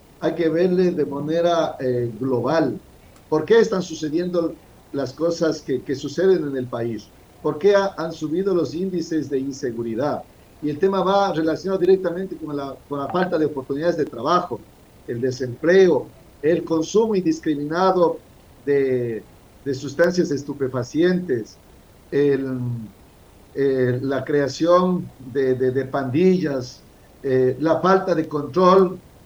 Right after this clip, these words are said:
¿sí?, de, del núcleo de la sociedad, que es la familia, ¿sí?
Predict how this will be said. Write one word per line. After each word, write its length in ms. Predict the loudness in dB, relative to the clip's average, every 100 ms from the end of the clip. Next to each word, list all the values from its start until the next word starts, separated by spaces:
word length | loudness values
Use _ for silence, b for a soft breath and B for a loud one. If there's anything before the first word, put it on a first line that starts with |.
| -20
¿sí?, 480 | -8 0 2 2 -2 -10 -20 -20
de, 540 | -8 -4 0 0 -2 -2
del 240 | -2 0
núcleo 340 | -2 -2 -2
de 80 | -2
la 120 | -2
sociedad, 440 | -6 -6 -2 -2 0
que 100 | -2
es 80 | 0
la 120 | -2
familia, 560 | -4 0 0 0 -6 -10 -20
¿sí? 320 | -2 0 0